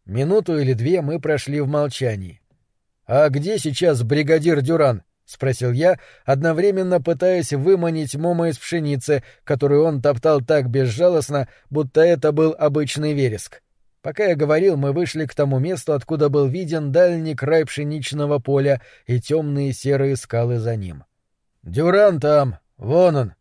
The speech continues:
стоит чуть позади мэра». «Вижу», — сказал я,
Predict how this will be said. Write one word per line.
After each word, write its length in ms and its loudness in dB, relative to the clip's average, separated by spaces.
стоит 500 0
чуть 340 -8
позади 420 0
мэра». 400 0
«Вижу», — 480 -4
сказал 460 -2
я, 280 2